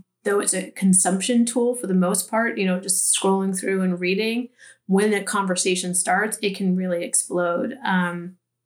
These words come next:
how people share. Um,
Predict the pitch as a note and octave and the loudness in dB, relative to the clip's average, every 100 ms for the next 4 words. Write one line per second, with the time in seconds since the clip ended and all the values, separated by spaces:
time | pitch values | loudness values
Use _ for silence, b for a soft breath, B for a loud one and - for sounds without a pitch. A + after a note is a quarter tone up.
0 | - - - G3+ F#3+ F#3 F#3+ F#3 - F#3 | -20 -16 -2 2 2 0 -4 -2 -2 0
1 | F3+ F3 F#3 - b b b b F#3 F#3 | 2 0 -4 -14 b b b b 2 2
2 | - | 0